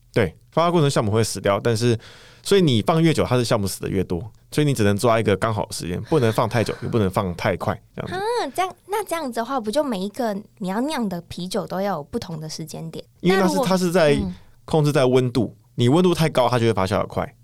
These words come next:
Speaker 1: 温度太低，它就不会动。所以你要找一个适中的温度，让它去慢慢的动。
Speaker 2: 这样其实自己在家里酿，其实挑战很大欸。
Speaker 1: 哦，对，它会需要有一个控温设备。那像我们其-，我们其实有在试一个计划。
Speaker 2: 嗯。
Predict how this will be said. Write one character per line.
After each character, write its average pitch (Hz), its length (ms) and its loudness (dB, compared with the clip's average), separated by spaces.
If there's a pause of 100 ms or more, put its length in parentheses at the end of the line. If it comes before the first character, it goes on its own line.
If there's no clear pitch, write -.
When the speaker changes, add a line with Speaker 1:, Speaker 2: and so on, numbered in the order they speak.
(160)
Speaker 1:
温 135 120 2
度 147 40 4
太 139 160 2
低， 107 140 -2
它 104 80 0
就 104 80 0
不 87 100 -6
会 87 80 0
动。 82 180 -4 (220)
所 147 120 0
以 147 40 2
你 127 60 2
要 120 140 2
找 82 180 -2
一 98 60 2
个 95 140 2
适 120 240 -4
中 107 160 0
的 104 60 0
温 92 200 0
度， 92 160 -2
让 104 100 0
它 107 80 0
去 107 80 -4
慢 95 200 0
慢 90 120 0
的 82 120 -2
动。 82 200 -6 (240)
Speaker 2:
这 440 80 0
样 440 120 2
其 302 160 -4
实 277 220 -4
自 370 140 -6
己 247 160 -4
在 254 160 0
家 233 200 -2
里 180 100 -4
酿， 214 240 -2
其 196 120 -6
实 190 140 -4 (120)
挑 - 200 -6
战 220 240 -2
很 175 240 -8
大 208 80 -10 (100)
欸。 - 140 -14 (220)
Speaker 1:
哦， 123 180 2
对， 117 220 4
它 135 140 2
会 139 100 6
需 120 120 -2
要 120 100 4
有 85 100 2
一 - 20 0
个 80 80 -6
控 104 200 0
温 92 120 2
设 90 140 -2
备。 78 200 -6 (180)
那 175 240 4
像 175 320 0
我 - 160 0
们 113 160 2
其-， - 180 -6
我 151 100 4
们 156 140 4
其 160 100 0
实 180 120 2
有 127 100 4
在 131 140 2
试 - 240 -2
一 120 160 4
个 98 640 4 (180)
计 98 200 -4
划。 85 240 -2 (140)
Speaker 2:
嗯。 214 260 0